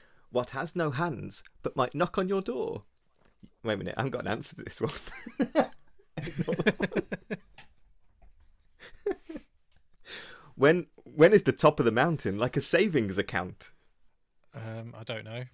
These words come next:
Speaker 1: When it piques one's interest.
Speaker 2: <laughs>
Speaker 1: There we go. That's a classic. I've got a whole book of Frank Gorshin riddles from the sixties series.
Speaker 2: I love those. Like,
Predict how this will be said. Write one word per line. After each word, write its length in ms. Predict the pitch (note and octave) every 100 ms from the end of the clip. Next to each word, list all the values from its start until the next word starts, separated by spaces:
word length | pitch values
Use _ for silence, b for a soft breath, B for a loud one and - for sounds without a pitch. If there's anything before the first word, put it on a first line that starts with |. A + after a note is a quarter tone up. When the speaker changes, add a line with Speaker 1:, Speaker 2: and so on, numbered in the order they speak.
| b b b
Speaker 1:
When 140 | C#3 C#3
it 140 | C#3
piques 520 | - G#3 - - -
one's 320 | B2+ A#2 A#2 -
interest. 840 | D#3+ G#3+ - - - - - - - _ _ _ _ - _ _ _ - -
Speaker 2:
<laughs> 0 |
Speaker 1:
There 1040 | F3 F3 E3+ - D#3+ - D3+ D#3 - -
we 80 | -
go. 300 | D#3+ F#3 F#3 -
That's 220 | D3+ C#3
a 60 | B2+ -
classic. 760 | - F3 E3 - E3+ E3 - - _ _ -
I've 160 | C3+
got 260 | E3 C3+ F#2 -
a 40 |
whole 220 | C3 B2
book 360 | A#2 A#2 A#2 -
of 260 | G2+ F#2 E2+ - _ _ - -
Frank 320 | A#2+ G2 G2+
Gorshin 480 | G#2+ G#2 - G#2 F#2
riddles 560 | G2 G2+ G2 G2 - -
from 180 | - G2+
the 80 | G#2
sixties 540 | - - - - D#3+
series. 260 | - D#3 C#3+
Speaker 2:
I 120 | D#3
love 320 | D3+ D3 D3 -
those. 560 | C3 C3 B2+ A#2 - -
Like, 220 | C#3+ C#3+